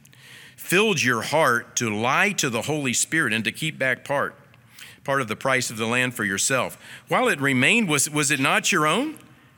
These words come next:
You know, you, we could have, you could have said, "Hey, I, I sold this piece of property and I, I'm keeping this amount, uh,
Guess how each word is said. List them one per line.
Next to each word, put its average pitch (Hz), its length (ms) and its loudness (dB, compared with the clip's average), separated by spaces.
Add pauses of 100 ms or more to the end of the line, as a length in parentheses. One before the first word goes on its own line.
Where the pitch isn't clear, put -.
(120)
You 190 100 0
know, 180 60 0
you, 170 160 -6
we 180 160 -2
could 220 160 -2
have, 165 140 -10
you 160 120 -4
could 226 180 -2
have 262 120 -4
said, 220 260 0
"Hey, 190 140 4
I, 139 280 4
I 143 80 4
sold 202 420 2
this 202 160 2
piece 208 280 -2
of 180 100 -4
property 180 580 0
and 139 320 0 (260)
I, 127 200 2
I'm 123 260 0
keeping 202 400 -2
this 202 240 0
amount, 185 460 0
uh, 127 200 -2